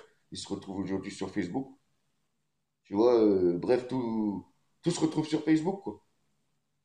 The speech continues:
Et le problème, c'est là, c'est, c'est que ça fait un gros melting pot, si bien que, tu vois, même ma, ma mère, elle est, elle est sur Facebook,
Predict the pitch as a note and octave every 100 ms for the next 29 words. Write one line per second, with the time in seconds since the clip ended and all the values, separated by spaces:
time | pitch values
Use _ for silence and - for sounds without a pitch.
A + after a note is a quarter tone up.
0 | _ _ _ - G#2+ A2 - C#3 D#3 D#3+
1 | E3 - C3 B2 A2+ - A2 A2 G#2+ A#2+
2 | G#2 - C#3 B2+ - A#2+ - G3 - -
3 | - _ _ _ - A2 G#2 F#3 F#3 C#3
4 | A#2 - - _ _ _ D3 F#3+ E3+ F3+
5 | E3+ E3 D#3 D#3 D#3 E3 G#3+ A3 - -
6 | _ C3 C#3 C#3+ C3+ C3+ - C#3 C#3+ C#3+
7 | G#3+